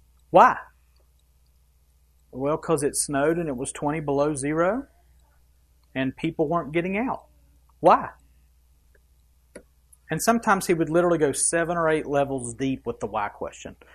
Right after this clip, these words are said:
And e-, no matter what I answered him, his question was, "Why?"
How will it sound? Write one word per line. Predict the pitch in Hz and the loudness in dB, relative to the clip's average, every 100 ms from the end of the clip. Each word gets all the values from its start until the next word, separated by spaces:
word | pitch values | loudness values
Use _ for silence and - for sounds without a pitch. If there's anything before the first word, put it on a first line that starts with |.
| - | -10
And | 131 131 | -6 0
e-, | 156 160 | 0 2
no | 175 | 4
matter | 202 208 | 6 6
what | 175 202 233 | 8 8 8
I | 220 | 6
answered | 220 233 165 147 | 2 0 -2 -2
him, | 151 - _ _ | -4 -10 _ _
his | 160 - | -4 0
question | - 170 - 165 156 | 0 0 -2 -4 -2
was, | 147 143 127 | -2 -2 -6
"Why?" | 120 131 - | 2 2 2